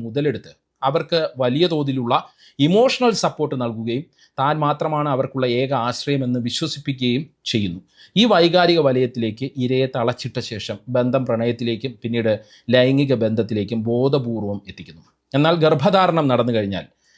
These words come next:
അതുവരെ നൽകിയ എല്ലാ വാഗ്ദാനങ്ങളും പിൻവലിച്ച് ഇരയെ ഗർഭചിത്രത്തിന് ക്രൂരമായി നിർബന്ധിക്കുന്നു. ആവർത്തന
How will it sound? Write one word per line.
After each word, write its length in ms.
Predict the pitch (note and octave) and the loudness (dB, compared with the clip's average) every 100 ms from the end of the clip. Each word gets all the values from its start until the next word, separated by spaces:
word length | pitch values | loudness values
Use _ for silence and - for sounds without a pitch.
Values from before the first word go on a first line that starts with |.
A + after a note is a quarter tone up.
| _ - | _ 0
അതുവരെ 360 | D3+ E3+ G3 F#3+ | 2 4 6 4
നൽകിയ 200 | C#3+ C3+ C3+ | 4 4 4
എല്ലാ 180 | C#3 C#3+ D3+ | 6 6 6
വാഗ്ദാനങ്ങളും 600 | C#3 A2+ A2 A#2+ A#2 A#2 A2+ | 4 0 -4 -4 -4 -4 -4
പിൻവലിച്ച് 460 | A2+ G#2+ G#2 - B2+ C3 | -6 -6 -10 -10 -10 -8
ഇരയെ 220 | A2+ A2+ A2+ A#2+ | -4 -4 -2 -2
ഗർഭചിത്രത്തിന് 720 | A#2 B2 B2+ A#2 G#2+ G#2 G#2 - | 0 -2 -2 -6 -8 -10 -14 -8
ക്രൂരമായി 540 | A#2 B2+ A#2+ G2+ F#2+ G2 | -4 0 0 -2 -8 -10
നിർബന്ധിക്കുന്നു. 460 | F2+ E2 - _ _ _ _ _ - - - G3+ | -12 -14 -20 _ _ _ _ _ -20 -4 2 4
ആവർത്തന 380 | B3+ B3+ A3 | 4 4 4